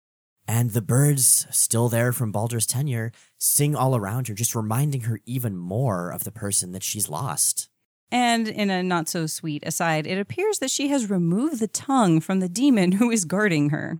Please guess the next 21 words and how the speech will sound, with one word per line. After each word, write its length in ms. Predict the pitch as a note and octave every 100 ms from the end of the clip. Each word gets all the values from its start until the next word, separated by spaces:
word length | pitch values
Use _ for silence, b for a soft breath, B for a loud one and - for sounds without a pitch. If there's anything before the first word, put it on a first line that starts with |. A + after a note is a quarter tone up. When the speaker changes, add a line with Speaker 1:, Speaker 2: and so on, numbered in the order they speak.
| -
Speaker 1:
Well, 380 | F3+ C3 F#2+ G2+ - -
Karnilla's 480 | D3 E3+ G3+ F3+ -
not 400 | C#3+ D3+ D#3+ D#3
always 260 | A#2 F#2+ D#2+
a 60 | D#2+
nice 260 | D#2 -
lady, 300 | D#2 D#2+ E2 B B B -
but 160 | E3 D3
suddenly 580 | - F#3+ A#3 E3 G3 B3+ B
a 120 | B D#3
rider 340 | F#3 A#3 E3
appears 420 | F3 - F#3+ G3+
in 100 | G3+
the 60 | G3+
distance, 640 | C#3+ B3+ - C3+ F#3 - - B B
and 160 | C3+ C3
she 220 | - F#3+
recognizes 680 | B2+ C3+ A#2 A#2 A#2+ A#2 A2
that 140 | A#2+
impressive 560 | A#2 - - C#3 D3+ -
helmet. 360 | A#2+ F3 A3+